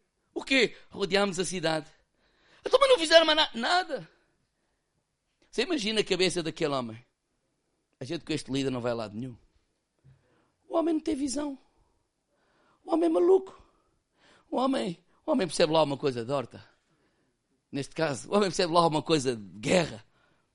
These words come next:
"Não fomos à guerra, não temos estratégia, não temos visão, não sei o que é que anda ali a fazer, não sei quanto mais tempo é que vamos andar ali", desculpa a expressão, "feito parvos ali", mas,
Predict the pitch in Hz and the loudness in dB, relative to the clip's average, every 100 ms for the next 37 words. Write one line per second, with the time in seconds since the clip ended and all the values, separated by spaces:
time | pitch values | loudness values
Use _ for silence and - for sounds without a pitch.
0 | _ _ _ _ - - - _ _ _ | _ _ _ _ -20 -20 -20 _ _ _
1 | 247 226 214 214 196 160 - 196 170 147 | -6 -4 -4 -4 -6 -8 -6 -6 -2 -2
2 | 127 147 160 151 143 160 151 175 156 - | -2 2 2 2 -2 -4 -2 -2 -2 -6
3 | 131 - 147 151 131 135 160 - 170 147 | -8 0 2 2 0 -2 -4 -2 -2 -4
4 | 127 120 107 139 147 139 - - _ 185 | -8 -10 -2 0 2 0 -8 -20 _ -2
5 | 190 - 185 - 170 160 165 160 165 143 | 0 0 -2 -2 -2 -2 -2 -2 -2 -4
6 | 139 110 139 151 139 131 - - - 196 | -8 -6 -2 0 -2 -6 -14 -14 -4 -2
7 | - 190 - 247 285 - 208 196 - 196 | 0 -2 2 4 4 4 2 2 2 2
8 | 208 185 156 180 170 175 180 165 165 - | 2 0 -2 -2 -2 0 2 2 -2 -4
9 | - 190 160 180 156 208 - - 196 - | -6 -4 -4 -4 -2 0 -2 4 4 4
10 | 170 - - - - - 190 185 214 226 | 0 -8 -18 -20 -2 2 4 4 2 0
11 | 202 - - 254 247 - | -4 -14 -4 -2 -2 -10